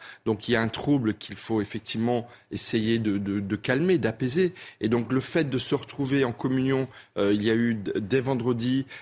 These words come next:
euh, dans la cathédrale d'Annecy, euh, beaucoup de fidèles qui sont venus se recueillir. Euh, euh, aujourd'hui, il y a cette, euh, cette marche, ce rassemblement à onze heures.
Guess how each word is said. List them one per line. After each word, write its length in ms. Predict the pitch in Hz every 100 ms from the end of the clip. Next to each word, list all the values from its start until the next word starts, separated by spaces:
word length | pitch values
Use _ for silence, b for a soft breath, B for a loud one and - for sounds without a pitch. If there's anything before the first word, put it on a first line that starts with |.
| B
euh, 40 | 98
dans 100 | 104
la 80 |
cathédrale 520 | 101 120 - 117 117 110
d'Annecy, 580 | 110 - - 123 120
euh, 180 | 117 98 - B -
beaucoup 260 | 107 -
de 120 | 127 120
fidèles 360 | - 117 123
qui 140 | 123 113
sont 200 | 120 110
venus 400 | 113 117 123 -
se 100 | 101
recueillir. 640 | 104 - 117 117 131 131 B B -
Euh, 500 | 101 101 101 98 110 - -
euh, 140 | 104
aujourd'hui, 500 | - 110 110 120 117
il 40 | 120
y 40 |
a 20 |
cette, 320 | 107 117 - 110
euh, 160 | 104 - B B
cette 340 | - - 107 -
marche, 340 | 113 110 131 104
ce 160 | -
rassemblement 800 | 113 113 127 117 120 120 117 110 B B -
à 60 |
onze 180 | 110 110
heures. 160 | 170